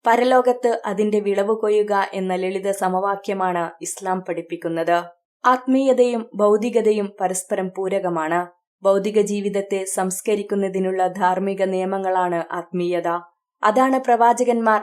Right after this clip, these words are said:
സ്വയം മാതൃകകളായി ജനത്തെ പഠിപ്പിച്ചത്. അതനുസരിച്ച് പരലോകം ലക്ഷ്യം വെച്ച് ഇഹലോകം ചിട്ടപ്പെടുത്തുമ്പോഴാണ് ഏത് സാഹചര്യത്തിലും പിടിച്ചു നിൽക്കാനും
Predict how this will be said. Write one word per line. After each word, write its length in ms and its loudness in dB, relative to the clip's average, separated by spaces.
സ്വയം 420 0
മാതൃകകളായി 1000 0
ജനത്തെ 480 -2
പഠിപ്പിച്ചത്. 640 0
അതനുസരിച്ച് 840 -2
പരലോകം 560 2
ലക്ഷ്യം 360 -2
വെച്ച് 380 -2
ഇഹലോകം 560 0
ചിട്ടപ്പെടുത്തുമ്പോഴാണ് 1160 -2
ഏത് 240 0
സാഹചര്യത്തിലും 960 -2
പിടിച്ചു 300 -4
നിൽക്കാനും 600 -4